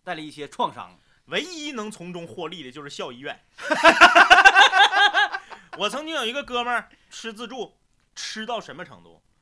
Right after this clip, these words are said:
Speaker 2: 吃到一半儿就不行了。然后呢，他从自己的包里拿出一个带这个纸壳芯儿的大卷儿纸，
Speaker 1: 嗯。
Speaker 2: <laughs> 然后就冲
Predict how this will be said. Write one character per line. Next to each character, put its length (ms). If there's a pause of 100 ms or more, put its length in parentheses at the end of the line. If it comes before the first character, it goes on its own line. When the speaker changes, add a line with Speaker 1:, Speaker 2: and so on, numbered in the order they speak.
(300)
Speaker 2:
吃 360
到 360 (920)
一 220
半 200
儿 140 (880)
就 160
不 240
行 180
了。 180 (1120)
然 280
后 200
呢， 240 (540)
他 180
从 240 (240)
自 140
己 100
的 80
包 220
里 120
拿 180
出 180
一 100
个 220 (1000)
带 240
这 140
个 120
纸 300
壳 200
芯 180
儿 60
的 80
大 180
卷 100
儿 140
纸， 240
Speaker 1:
嗯。 260 (560)
Speaker 2:
<laughs> 80 (320)
然 140
后 140
就 140
冲 260